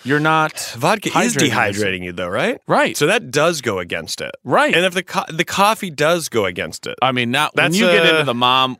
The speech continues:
Speaker 1: with the coffee, the Baileys, now you've
Speaker 2: But,
Speaker 1: completely
Speaker 2: but,
Speaker 1: derailed.
Speaker 2: but I think she's trying to derail it, to go, "Hey, look." I, I think they're right. I think the mom was like, "Oh, yeah? Well, then why don't we count chicken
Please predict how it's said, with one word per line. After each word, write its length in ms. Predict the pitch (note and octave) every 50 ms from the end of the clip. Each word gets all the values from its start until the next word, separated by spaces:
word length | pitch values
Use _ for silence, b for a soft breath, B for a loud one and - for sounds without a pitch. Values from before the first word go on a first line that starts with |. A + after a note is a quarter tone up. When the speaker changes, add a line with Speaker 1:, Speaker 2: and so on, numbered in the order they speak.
| _ -
Speaker 1:
with 220 | B2+ B2 A#2 -
the 80 | - A2
coffee, 560 | - B2+ A#2+ A#2 A2+ - C3+ B2+ B2 A#2+ A#2
the 120 | G#2+ G#2+
Baileys, 680 | G#2 A#2 A#2+ A#2+ B2 B2+ C3 C#3 D3 C#3+ - - - - _ _ -
now 160 | A#2+ B2 B2+
you've 340 | B2+ A#2+ A#2 A2 G2+ - - - - - _ -
Speaker 2:
But, 240 | - C#3 D#3 D#3+ C#3
Speaker 1:
completely 460 | A#2 - D#3+ D#3 - - C#3 C3+ B2
Speaker 2:
but, 220 | A2 A#2+ A2+ A2
Speaker 1:
derailed. 360 | G2 G2 F#2+ F2+ D#2+ E2+ C3+
Speaker 2:
but 100 | C3+ D#3+
I 80 | E3 E3+
think 180 | E3 E3+ D#3+ -
she's 260 | - D3 C3+ B2+ A#2
trying 240 | - - B2+ A#2 A2
to 80 | G#2 G2
derail 380 | F#2+ G2 F#2 F2+ F2 D#2+ D2+
it, 80 | A1 - _ _
to 100 | - A#2+
go, 200 | A2 A2 G#2 G2+ G2 G2
"Hey, 160 | G#2 G#2 A2
look." 400 | G2 G2 G#2 F#2 - - - - _ _ _ - -
I, 220 | - C3+ D3+ D3
I 20 | D#3
think 160 | D#3 D3+ C#3
they're 160 | C3+ B2 A2
right. 200 | G2+ G2+ F2+ -
I 40 | A2 A#2+
think 120 | D3 C#3+
the 80 | C3+ B2
mom 280 | A#2+ A#2+ A#2+ A#2 A2+
was 120 | A2 G2+ G#2
like, 420 | G#2+ F#2+ F#2 F#2 F2 - - _ _ _ _ _
"Oh, 140 | - F3+ G#3
yeah? 320 | A#3 A#3+ B3+ C4+ D4 D#4 D4+
Well, 80 | C4
then 120 | A3+ A3+ A#3
why 100 | B3+ C#4+
don't 80 | C#4+ C4+
we 100 | B3+ A#3
count 480 | - - G3 G#3+ G#3+ G#3+ G#3 G3+ - b b b b b b b b b b b b _
chicken 720 | - - - - A2+ F#2+ - - C3 G#2 F#2+ F2 E2+ E2